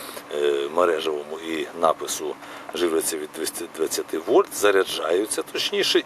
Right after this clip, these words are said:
і в них встановлені ось такі, е, кислотні, чи я не знаю, як вони називаються, ці батареї. В общем, це таке неякісне таке виконання. Вони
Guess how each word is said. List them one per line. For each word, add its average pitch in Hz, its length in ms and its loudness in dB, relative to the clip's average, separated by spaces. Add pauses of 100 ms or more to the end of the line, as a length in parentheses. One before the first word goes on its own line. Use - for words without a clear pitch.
і 170 120 -2
в 127 60 -4
них 123 200 0
встановлені 107 760 0
ось 143 160 6
такі, 110 480 -4 (460)
е, 78 500 2
кислотні, 123 560 4
чи - 160 0
я 92 160 2
не 101 120 -2
знаю, 92 200 2
як 73 80 -6
вони 76 180 -8
називаються, 76 480 -2
ці - 180 -6
батареї. 139 460 4
В 87 80 0
общем, 87 260 -4
це 85 240 0 (580)
таке - 260 2 (200)
неякісне 95 720 4
таке 80 340 -4 (720)
виконання. 180 640 4 (480)
Вони 92 380 4